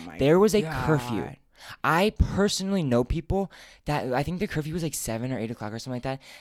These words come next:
Speaker 2: that were running, like, running, sprinting to get home, and, like, cops were blocking off roads, and cops were, like, not letting people get home
Speaker 1: Yeah.
Speaker 2: so they could be arrested.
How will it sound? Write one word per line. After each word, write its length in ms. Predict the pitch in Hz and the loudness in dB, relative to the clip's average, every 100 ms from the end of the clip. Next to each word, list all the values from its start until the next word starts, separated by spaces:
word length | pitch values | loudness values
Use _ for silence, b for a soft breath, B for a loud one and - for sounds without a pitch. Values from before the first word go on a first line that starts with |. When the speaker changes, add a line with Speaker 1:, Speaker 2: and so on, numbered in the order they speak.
| B | B
Speaker 2:
that 240 | 139 139 - b b b b b b 127 | -4 -4 -6 b b b b b b -4
were 180 | 156 147 | -2 -2
running, 500 | 117 127 135 160 - | -2 -2 -2 -2 -4
like, 120 | 139 123 123 | -6 -6 2
running, 280 | 135 170 147 | 6 8 6
sprinting 380 | - 147 135 151 | 0 -2 -2 -4
to 80 | 143 | -4
get 160 | 147 | -4
home, 220 | 123 143 127 | -2 -2 -2
and, 120 | 127 | -2
like, 180 | 123 - b b b | -4 -6 b b b
cops 340 | - 139 - 165 | -2 -2 -2 -2
were 80 | |
blocking 420 | 127 117 123 127 131 | -2 2 2 2 -2
off 180 | 117 | 0
roads, 180 | 123 117 | -2 -2
and 80 | 117 | -4
cops 200 | 120 113 | -6 -4
were, 60 | 127 | -4
like, 160 | 120 | -4
not 280 | 113 117 - | -2 -2 -2
letting 200 | 127 127 | -2 -2
people 180 | 123 117 | -4 -4
get 140 | 120 | -2
home 180 | 123 123 | 0 -2
Speaker 1:
Yeah. 160 | 123 131 | -2 -8
Speaker 2:
so 340 | 139 - 151 | -2 6 8
they 120 | 143 139 | 8 4
could 140 | 139 | 2
be 100 | 131 | 2
arrested. 360 | 127 117 104 | 2 0 -6